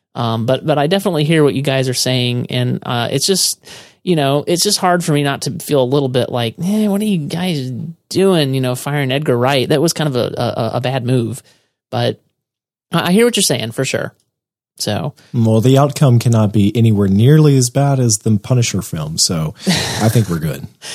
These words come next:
Speaker 1: Uh, I, I would be surprised if the outcome was anywhere near as bad as, as, uh,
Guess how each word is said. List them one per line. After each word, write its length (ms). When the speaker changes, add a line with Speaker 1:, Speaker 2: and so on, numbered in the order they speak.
Speaker 1:
Uh, 460
I, 80
I 60
would 100
be 80
surprised 400
if 80
the 120
outcome 280
was 140
anywhere 260
near 160
as 100
bad 300
as, 300
as, 340
uh, 420